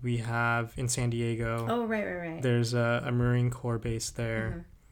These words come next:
Speaker 1: I think that's an important thing to kinda take into consideration as well. The military has vehicles or
Speaker 2: Mm-hmm.
Speaker 1: planes,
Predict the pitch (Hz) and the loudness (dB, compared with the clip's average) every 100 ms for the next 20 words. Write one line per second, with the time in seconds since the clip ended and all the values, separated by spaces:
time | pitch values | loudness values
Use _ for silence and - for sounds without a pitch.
0 | - 139 135 160 139 131 - 127 123 - | -2 2 6 6 6 4 2 2 0 -2
1 | 120 120 123 120 120 120 120 120 - 120 | -4 -2 0 0 -2 -2 -2 -2 -4 -4
2 | 113 117 117 120 117 110 - 117 110 117 | -4 -4 -4 -2 -2 -4 -4 -6 -4 -2
3 | 113 110 131 123 120 - 120 117 110 110 | -2 2 4 6 4 2 2 2 0 0
4 | 113 110 113 113 113 113 104 - 117 113 | 0 0 0 0 -2 -4 -4 -2 0 0
5 | 110 117 - | -2 -2 -4